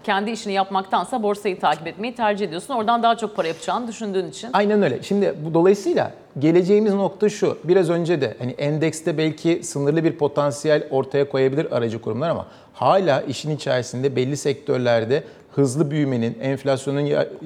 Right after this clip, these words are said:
Speaker 2: yansıtılabileceği, e, sektörler de söz konusu. E, tematik yatırım fonları zaten inanılmaz büyüdü portföy yönetim camiasında. Onlar da ilgi görüyor.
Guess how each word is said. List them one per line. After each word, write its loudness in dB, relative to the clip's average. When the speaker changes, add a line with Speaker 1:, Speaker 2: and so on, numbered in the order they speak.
Speaker 2:
yansıtılabileceği, 0
e, 0
sektörler 2
de -4
söz -6
konusu. -2
E, 2
tematik 0
yatırım 2
fonları 4
zaten 2
inanılmaz -2
büyüdü -2
portföy -2
yönetim -2
camiasında. -2
Onlar 4
da 0
ilgi -4
görüyor. -2